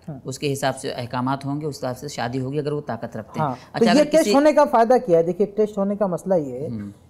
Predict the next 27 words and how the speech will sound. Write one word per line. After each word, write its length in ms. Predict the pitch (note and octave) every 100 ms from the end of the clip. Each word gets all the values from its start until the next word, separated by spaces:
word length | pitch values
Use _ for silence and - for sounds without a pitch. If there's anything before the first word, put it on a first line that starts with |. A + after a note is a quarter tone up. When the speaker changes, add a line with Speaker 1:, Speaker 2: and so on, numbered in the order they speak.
| _ -
Speaker 1:
कि 140 | G#3
टेस्ट 300 | G3+ G#3 G3+
जब 160 | G3 G3+
होगा 240 | D#3+ F3 G3+
तो 100 | G3+
सामने 340 | F3+ E3+ F#3
वाले 200 | F3 F3
के 100 | F3
साथ 180 | E3 F3
धोखा 360 | C3+ C3+ D3+
नहीं 160 | D3 C3
होगा। 220 | B2 A#2 C3
वरना 260 | D#3+ G3+
Speaker 2:
जी। 120 | G3+
Speaker 1:
एक 140 | G3+ G3+
चीज़ 160 | G#3+
और 120 | F#3+ F#3
भी 100 | F#3+
जहन 160 | D3+
में 120 | C3+
रखें 300 | A#2 A#2 - - _ _ _ _ _ _ _ _ _ _ _ _ -
कि 60 |
अगर 460 | - E3+ F3 A3+ A#3
मियाँ 260 | F3 F3 G3+
बीवी 240 | G3 G3+
राज़ी 360 | G3 D#3 D3+ F#3
हैं, 340 | D#3+ E3+ B2